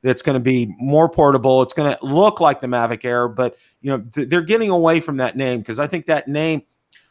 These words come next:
D J I, it's no secret that D J I sales for the Mavic Air just have not been what they wanted 'cause they thought attaching the name Mavic to it, it was gonna sell like the Mavic Pro did, and it did not do that. It did,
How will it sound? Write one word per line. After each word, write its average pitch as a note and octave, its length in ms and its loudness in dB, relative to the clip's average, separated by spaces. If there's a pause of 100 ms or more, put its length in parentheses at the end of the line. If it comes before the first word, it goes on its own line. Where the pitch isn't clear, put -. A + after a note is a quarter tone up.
(120)
D A3+ 160 0
J A#3 120 2
I, F#3 280 4
it's D#3 240 0
no F#3 180 4
secret C3+ 760 -4 (180)
that C3 220 -4
D E3+ 140 2
J D#3+ 140 -4
I C#3+ 160 0
sales C#3+ 500 0
for C3+ 100 -6
the A2+ 100 -4
Mavic A#2+ 360 -2
Air B2+ 280 0
just A2+ 240 -10
have G#2 160 -4
not B2 380 0 (300)
been C3+ 400 -4 (260)
what B2+ 160 -2
they B2 140 2
wanted A2+ 440 0
'cause A2 160 -6
they E3+ 200 0
thought E3+ 520 2 (300)
attaching E3 520 -2
the C#3+ 80 -2
name C#3+ 240 -4
Mavic D#3 440 0
to B2 200 -2
it, A2+ 180 -2 (260)
it D3 80 -2
was C#3+ 140 -4
gonna D#3 180 -2
sell C#3+ 260 2
like C#3 200 2
the C#3 60 -6
Mavic B2+ 420 0
Pro C#3+ 320 2
did, F#2 340 -8 (140)
and A#2 320 -6
it A2+ 200 -8
did A2+ 220 -2
not A#2+ 540 -4
do C3+ 200 -2
that. G2+ 220 -4
It A#2 120 -8
did, B2 220 -6